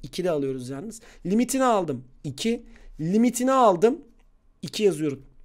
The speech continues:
Pardon ya. Limitini aldım. Nasıl iki ya hocam? Yo, iki. İki yazdım yerine. İki kere iki dört. İki gitti. İki kaldı. Tamam ya, doğru aldık. Burada iki yazdım yerine. Sekiz eksi yirmi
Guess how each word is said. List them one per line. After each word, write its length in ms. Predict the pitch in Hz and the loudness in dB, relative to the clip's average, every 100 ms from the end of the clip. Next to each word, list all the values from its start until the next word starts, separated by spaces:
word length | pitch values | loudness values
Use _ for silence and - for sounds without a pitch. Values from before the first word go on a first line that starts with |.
| - _ - | -20 _ -8
Pardon 320 | 170 185 160 | -2 -2 -2
ya. 140 | 139 143 | -6 -8
Limitini 500 | 143 156 170 - 196 | -8 -8 -8 -8 -6
aldım. 260 | 175 151 | -4 -4
Nasıl 220 | 208 226 135 | -6 -8 -10
iki 220 | 127 139 | -10 -8
ya 140 | 131 | -6
hocam? 260 | 147 147 131 - - _ _ _ | -6 -8 -10 -14 -20 _ _ _
Yo, 280 | 226 233 208 | 6 8 10
iki. 320 | 254 - 185 | 6 2 0
İki 340 | 220 - 156 220 | 0 -4 0 6
yazdım 340 | 196 160 165 | 6 4 -2
yerine. 440 | 151 143 170 269 - _ _ - | -2 0 -2 -4 -8 _ _ -10
İki 160 | 185 | -8
kere 220 | - 226 190 | 0 2 2
iki 260 | - 156 | -2 0
dört. 280 | 175 262 - _ | 4 4 0 _
İki 240 | 202 - 226 | -6 -2 -2
gitti. 300 | 170 - 269 | -4 -2 -2
İki 220 | 247 269 | -2 2
kaldı. 280 | 208 151 120 | 4 4 0
Tamam 280 | 185 214 165 | -4 -4 -4
ya, 180 | 233 185 | -4 -4
doğru 180 | 185 | -2
aldık. 200 | 170 127 113 - - - | -2 -4 -10 -20 -20 -6
Burada 220 | 175 214 | -2 2
iki 240 | 269 - | 2 2
yazdım 340 | 285 262 214 214 | 4 4 2 0
yerine. 380 | 190 185 262 392 | 0 0 0 -2
Sekiz 720 | - - - 220 277 285 - - | -8 -4 -2 0 0 -2 -4 0
eksi 400 | 202 196 - 156 | 2 2 -6 -6
yirmi 640 | 151 147 190 175 165 196 | -6 -2 0 0 -2 -4